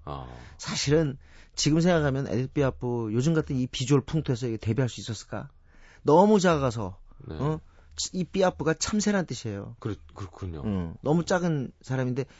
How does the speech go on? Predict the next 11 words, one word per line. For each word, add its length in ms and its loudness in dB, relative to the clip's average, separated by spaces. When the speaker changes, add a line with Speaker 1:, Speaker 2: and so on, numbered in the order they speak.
Speaker 2:
오로지 400 4
노래 420 4
하나. 320 -4
Speaker 1:
어. 400 -8
Speaker 2:
그것도 260 -4
열정적으로 720 2
Speaker 1:
음. 360 -10
Speaker 2:
혼을 300 4
다해 300 0
부르기 240 -2
때문에 640 -4